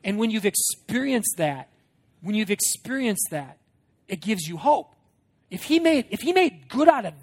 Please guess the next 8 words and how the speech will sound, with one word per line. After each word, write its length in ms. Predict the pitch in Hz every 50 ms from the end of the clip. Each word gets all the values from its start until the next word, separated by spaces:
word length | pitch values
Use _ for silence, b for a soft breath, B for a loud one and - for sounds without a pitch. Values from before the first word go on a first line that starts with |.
| -
that, 440 | - 180 185 214 254 277 - - - - - - _ _ _ _ _ _ _ _ _ _ _
he 120 | - - -
can 120 | - 233
make 120 | 220 180
good 160 | - 196 175 170
out 120 | 160 151
of 80 | 143 139
this. 320 | 127 107 - - - -